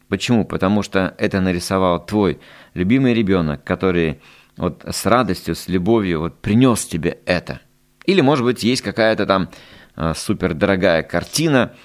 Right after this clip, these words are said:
которая подарена там тебе, ну, каким-то человеком, но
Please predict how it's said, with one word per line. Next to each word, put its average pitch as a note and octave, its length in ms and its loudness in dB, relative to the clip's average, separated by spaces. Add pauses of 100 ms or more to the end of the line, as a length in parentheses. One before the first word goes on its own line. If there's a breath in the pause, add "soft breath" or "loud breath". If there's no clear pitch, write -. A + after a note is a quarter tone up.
(340 loud breath)
которая F#2 420 0
подарена G2 680 0
там E2+ 220 -2
тебе, E2+ 440 0
ну, E2+ 220 -2
каким-то D#2+ 380 -8
человеком, F#2+ 680 0
но G2+ 160 -2